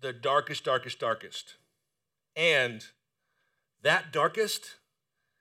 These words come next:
is ultimately against him. So what we're telling our accusers as we share this first point of our testimony is,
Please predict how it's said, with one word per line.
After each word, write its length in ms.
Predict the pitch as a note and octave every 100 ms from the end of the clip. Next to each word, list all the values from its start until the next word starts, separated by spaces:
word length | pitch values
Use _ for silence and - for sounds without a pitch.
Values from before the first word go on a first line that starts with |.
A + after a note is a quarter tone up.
| _ -
is 160 | A#2+ -
ultimately 840 | C#3+ C#3+ D3 B2 A2 A2 G#2+ G#2 _ _ _ _
against 360 | A2 A2 G#2 -
him. 340 | A2+ F#2 F2+ _ _ _ _ _ _ _ _ _ _ _ _ _ _ _ _ _ _ _ _
So 240 | - F#3+ - -
what 140 | F#3+ F#3+
we're 80 | F#3+
telling 380 | - G#3+ A#3
our 120 | G#3 F3+
accusers 720 | - - F#3 E3+ D3+ C#3 D3
as 240 | D3 C#3+
we 100 | D3
share 280 | - E3 D#3+
this 200 | D3+ -
first 360 | E3 E3 -
point 200 | - D#3
of 80 | C#3
our 100 | B2
testimony 760 | B2 D#3 D3 D#3+ C3+ B2+ A#2+ A#2
is, 300 | A#2 A#2